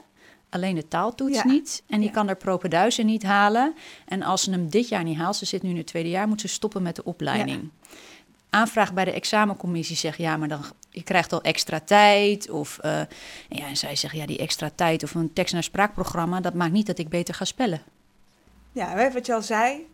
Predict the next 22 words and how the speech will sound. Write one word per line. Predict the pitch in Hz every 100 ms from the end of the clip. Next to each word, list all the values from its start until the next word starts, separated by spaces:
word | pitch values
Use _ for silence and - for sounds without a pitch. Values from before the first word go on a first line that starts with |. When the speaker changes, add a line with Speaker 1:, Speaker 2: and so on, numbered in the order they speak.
| _ -
Speaker 2:
het | 226
is | 185
Speaker 1:
Mhm. |
Speaker 2:
ook | 202
wel | 226 -
triest, | - 302 - -
hè, | 214
dat | 247 220
er, | 220
dat | 220 208
er |
zoveel, | 190 269 262 196 165 160
eigenlijk | 254 262 202 190
weten | 277 339 269
we | 269 262
zoveel, | 262 254 247 226 220 -
is | - 269
er | 233
zoveel | 233 214 165
voorhanden. | 165 165 208 277 285 220
Speaker 1:
Mhm. | 196 196 214 -
Speaker 2:
En | 202